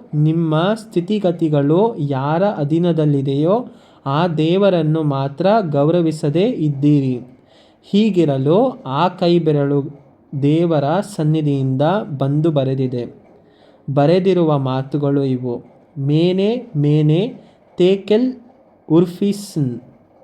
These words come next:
ಇದರ ಅರ್ಥ ಹೀಗಿದೆ. ಮೇನೆ ಎಂದರೆ, ದೇವರು ನಿನ್ನ ಆಳ್ವಿಕೆಯ ಕಾಲಾವಧಿಯನ್ನು ಲೆಕ್ಕಿಸಿ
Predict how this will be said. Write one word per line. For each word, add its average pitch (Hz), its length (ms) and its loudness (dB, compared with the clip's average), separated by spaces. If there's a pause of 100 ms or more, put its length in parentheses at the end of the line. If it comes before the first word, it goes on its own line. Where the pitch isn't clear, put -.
(560)
ಇದರ 175 320 2 (160)
ಅರ್ಥ 143 320 -4
ಹೀಗಿದೆ. 160 920 -2 (280)
ಮೇನೆ 175 460 4
ಎಂದರೆ, 147 920 -2 (440)
ದೇವರು 214 720 2
ನಿನ್ನ 170 300 0
ಆಳ್ವಿಕೆಯ 160 840 -2 (440)
ಕಾಲಾವಧಿಯನ್ನು 156 1200 0
ಲೆಕ್ಕಿಸಿ 185 840 -2